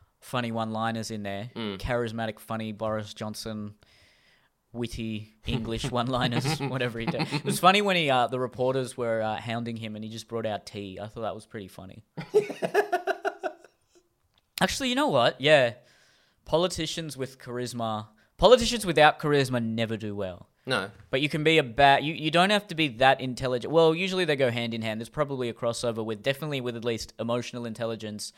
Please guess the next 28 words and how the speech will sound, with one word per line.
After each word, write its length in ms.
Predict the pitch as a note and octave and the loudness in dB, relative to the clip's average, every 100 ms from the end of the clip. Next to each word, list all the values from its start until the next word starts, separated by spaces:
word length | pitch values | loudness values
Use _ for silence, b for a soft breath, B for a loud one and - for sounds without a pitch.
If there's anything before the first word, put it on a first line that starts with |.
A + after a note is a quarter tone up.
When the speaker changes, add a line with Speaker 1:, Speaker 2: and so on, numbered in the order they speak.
| b b b - | b b b -10
Speaker 1:
and 160 | A#2 | -10
charisma. 540 | A#2 A2+ A2+ G#2+ F#2+ A2 _ B B B B A#2+ | -8 -8 -8 -8 -10 -10 _ B B B B 2
But 420 | B2+ B2 A#2+ A#2 - _ _ _ _ | 8 10 10 6 0 _ _ _ _
you 100 | C3 | -8
don't 300 | B2 C3+ C3+ | 2 4 4
have 240 | C3 A#2+ | 2 -2
to 80 | - | -4
be 480 | A#2 A2+ A2 A2 - _ - | -2 0 0 -4 -8 _ -12
extremely 840 | A2 - - A#2+ A2+ A2+ G#2+ F#2+ _ _ _ _ _ - | -10 -8 -4 -4 -4 -6 -8 -12 _ _ _ _ _ -12
intelligent, 440 | A2+ C3+ A#2+ A2 | -8 -4 -4 -4
or 120 | A2+ A2 | -4 -4
we 100 | A#2 | -6
can 140 | A#2 | -8
say 200 | A2+ B2 - _ _ _ | -4 -4 -4 _ _ _
you 80 | B2 | 0
don't 140 | C#3 | 2
have 140 | C3+ | 0
to 60 | C3+ | -2
be 120 | C3 | -6
extremely 440 | A#2 - C3 A2+ - | -6 -8 -6 -6 -6
intellectual 560 | A#2 A2+ A#2 - A#2+ | -8 -2 -2 -2 -6
as 100 | A2+ | -6
a 20 | A2 | -6
politician. 640 | A#2+ A2 A2 A2 G2 G2 | -6 -6 -8 -10 -10 -6
But 120 | A2+ | -6
if 100 | A#2 | -4
you're 100 | C3 | -6
charismatic, 680 | A2+ A#2+ A#2 G2+ A2+ G2+ - | -6 -4 -4 -4 -6 -6 -8